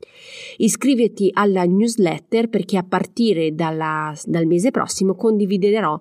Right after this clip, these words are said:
delle informazioni esclusive e gratuite solo ai membri della newsletter. Quindi, se sei interessata a riceverlo... Ehm, ti consiglio di iscrivere, il link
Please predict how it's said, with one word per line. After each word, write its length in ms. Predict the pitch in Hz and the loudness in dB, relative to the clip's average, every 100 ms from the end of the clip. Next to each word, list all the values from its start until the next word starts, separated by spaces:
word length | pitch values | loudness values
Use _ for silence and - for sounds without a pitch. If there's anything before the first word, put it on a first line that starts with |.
| - - - | -10 -20 -4
delle 300 | 190 220 220 | 0 2 2
informazioni 880 | 233 226 214 202 202 - 170 160 - _ | 0 0 0 0 -2 -2 0 0 -2 _
esclusive 960 | 233 240 - - 190 180 185 180 165 143 | -2 -2 -2 -2 -2 -2 -2 0 0 0
e 160 | 202 | 0
gratuite 680 | 170 233 - 151 147 - 165 | 0 -2 -2 -2 -2 -2 -2
solo 580 | - - 277 233 233 233 | -2 0 2 4 2 0
ai 180 | 233 247 | -2 0
membri 540 | 180 151 165 165 156 | 2 0 -2 0 0
della 240 | 165 160 156 | 0 0 0
newsletter. 800 | 165 151 160 147 - 147 147 151 | -2 0 -2 -2 -4 -4 -4 -2
Quindi, 320 | 226 180 151 | 0 2 0
se 260 | - - | -2 -2
sei 200 | 165 220 | 0 2
interessata 500 | 196 185 170 202 190 | 2 0 -2 -2 -2
a 20 | 175 | -2
riceverlo... 720 | 202 - 185 170 175 214 240 - - - - - | -2 0 0 0 0 0 -2 -10 -18 -16 -16 -14
Ehm, 720 | - 185 185 180 175 175 175 - _ _ - - | -4 0 0 2 2 0 -2 -8 _ _ -10 -4
ti 100 | - | -2
consiglio 500 | 208 269 247 196 170 | 0 0 0 0 0
di 100 | 202 | 0
iscrivere, 520 | 233 - 165 160 170 175 | -2 -2 -2 0 0 2
il 220 | 240 226 | 2 2
link 420 | 208 175 170 175 | 2 2 0 -2